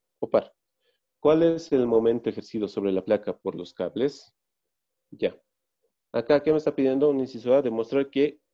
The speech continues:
las dos tensiones van a ser un par. ¿Cómo demuestro eso? Acá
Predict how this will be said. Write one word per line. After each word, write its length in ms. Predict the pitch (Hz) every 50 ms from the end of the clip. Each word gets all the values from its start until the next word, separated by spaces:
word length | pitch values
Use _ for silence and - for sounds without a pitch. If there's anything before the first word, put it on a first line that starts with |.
| _ _ _ _ _ _ _ _ _ _ _ -
las 200 | 120 120 117 113
dos 160 | 135 139 135
tensiones 720 | - 131 120 113 - 123 127 127 139 151 147 - - _ _ _ _ _ _ _ _ _ _ _ _ _ _ _ _ _ _ _ _ _ _ _ _ _ _ _ _ _ _ _ _ -
van 200 | 113 113 107 110
a 60 | 107
ser 260 | - - 113 110 - -
un 120 | 120 120 -
par. 300 | 160 147 127 - - _ _ _ _ _ _ _
¿Cómo 200 | - 165 170 160
demuestro 400 | 151 143 139 131 131 - 120 113
eso? 220 | 107 - - _ _ _ _ _ _ _ _ _ _ _ _ _ _ _ _ _ _ _ _ _ _ _ _ _ _ _ _ _ _ _ _ -
Acá 420 | - - - - 147 160 - -